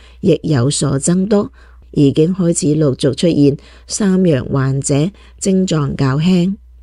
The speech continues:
八月三號，中共疾控中心公布七月份嘅新冠疫情數據稱，全國報告新增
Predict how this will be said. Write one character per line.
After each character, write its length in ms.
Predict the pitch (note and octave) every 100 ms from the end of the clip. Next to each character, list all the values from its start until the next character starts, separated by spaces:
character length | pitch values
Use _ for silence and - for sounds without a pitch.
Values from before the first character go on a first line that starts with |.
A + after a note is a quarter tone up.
| - -
八 160 | - F#3+
月 120 | D#3+
三 280 | D#3 G#3 A3
號， 260 | G#3+ D3 - - - -
中 220 | G3+ G3+
共 240 | E3+ D3+
疾 120 | D#3 D#3+
控 220 | D#3 D3
中 240 | E3 E3+
心 280 | G3 G#3 G#3+ - - -
公 200 | - G3+
布 220 | F#3+ D3 C#3+
七 160 | -
月 200 | G3+ D3+
份 260 | C3 C#3+ C3 B2+
嘅 200 | C3+ C#3
新 240 | D#3+ E3+
冠 160 | F3 E3+
疫 140 | F3 -
情 260 | - B2
數 180 | - C#3
據 180 | B2+ C3
稱， 280 | - F#3 G3 - - - - - -
全 280 | F3 D3+ D3
國 220 | E3+ E3+
報 160 | E3
告 260 | D#3 D#3 D#3+
新 300 | E3+ G3+ G3
增 260 | G3 F#3+